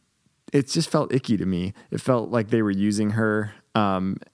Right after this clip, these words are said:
so I don't like that stuff, but I do think, like, in humility, like,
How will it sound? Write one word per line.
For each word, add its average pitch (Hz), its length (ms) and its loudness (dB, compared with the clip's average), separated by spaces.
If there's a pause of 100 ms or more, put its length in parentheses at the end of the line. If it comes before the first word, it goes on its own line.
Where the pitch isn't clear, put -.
(320)
so 120 400 2
I 104 240 2
don't 165 140 2
like 127 180 0
that 117 220 2
stuff, 160 320 -2
but 143 100 4
I 143 80 2
do 160 160 0
think, 139 240 -2
like, 117 260 0
in 127 200 0
humility, 120 500 0
like, 98 220 -2